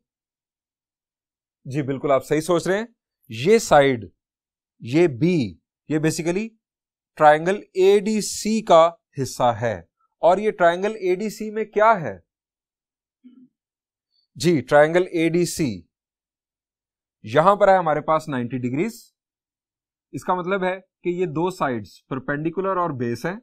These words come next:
और ये साइड हाइपोटेन्यूज, यानी ये है हाइपोटेन्यूज। अब हाइपोटेन्यूज हमारे पास, हमें बी की यानी वैल्यू फाइंड आउट करना है,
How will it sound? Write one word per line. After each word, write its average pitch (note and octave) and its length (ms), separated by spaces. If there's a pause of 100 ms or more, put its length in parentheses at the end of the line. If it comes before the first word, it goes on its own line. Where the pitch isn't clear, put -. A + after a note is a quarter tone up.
(1120)
और C#3 140
ये F3+ 160
साइड C#3 400 (560)
हाइपोटेन्यूज, D#3 760 (400)
यानी F3 260 (400)
ये D#3+ 160
है G3+ 140
हाइपोटेन्यूज। C#3 800 (540)
अब F3+ 200
हाइपोटेन्यूज F#3 800 (1300)
हमारे C#3 300
पास, D#3 520 (840)
हमें D3+ 300 (340)
बी F#3 200
की F#3 260
यानी E3+ 160
वैल्यू C#3 280
फाइंड D#3 240
आउट D#3+ 160
करना D3+ 280
है, B2 260